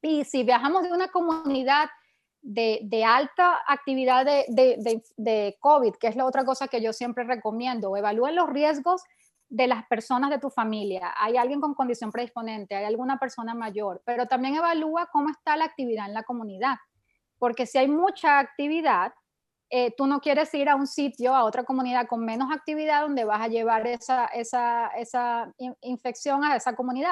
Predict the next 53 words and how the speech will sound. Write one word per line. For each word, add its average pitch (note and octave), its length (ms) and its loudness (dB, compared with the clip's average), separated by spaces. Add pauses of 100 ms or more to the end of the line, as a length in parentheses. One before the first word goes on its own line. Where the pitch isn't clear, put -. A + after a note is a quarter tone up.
y C4 100 -2
viceversa. C#4 640 0
Si C4 80 -6
estás B3 320 0
en D4+ 60 -2
un D#4 120 0
sitio D4+ 460 -2
que A#3+ 100 -2
es A#3 60 -4
menos C#4 320 2
riesgoso, D4 500 -2
no C4 160 -2
quieres C4 320 -4
ir C4+ 140 -4
a C4 60 0
un C#4+ 80 -4
sitio A3+ 300 -6
con A3+ 140 -10
más G#3 220 -10
riesgo. E4 400 -6 (400)
Siempre C#4 560 4
esos E4 240 -2
movimientos D#4 1040 0
tienen C4 300 0
el B3+ 80 0
riesgo A#3 560 0
de, G#3+ 400 -6
de, G3+ 360 -6
de G#3 140 -8
transmitir G#3+ 540 -6
esa, A#3 300 -6
esa - 280 -12
enfermedad. G#3 520 -8 (500)
En A#3 100 -4
el A#3 140 -4
caso C4 260 4
de D4 120 2
Texas, D4 480 2
en A3+ 140 -6
el G#3+ 120 -6
caso A#3 240 0
del C4+ 160 0
país, B3+ 420 2
en A3+ 140 -6
el G3+ 80 -12
caso A#3+ 260 2
a C4+ 60 2
nivel C4+ 220 4
mundial, C4 420 0
las, A#3+ 240 -2
las A3 180 -4
infecciones A3+ 720 -4
están, A#3+ 560 -4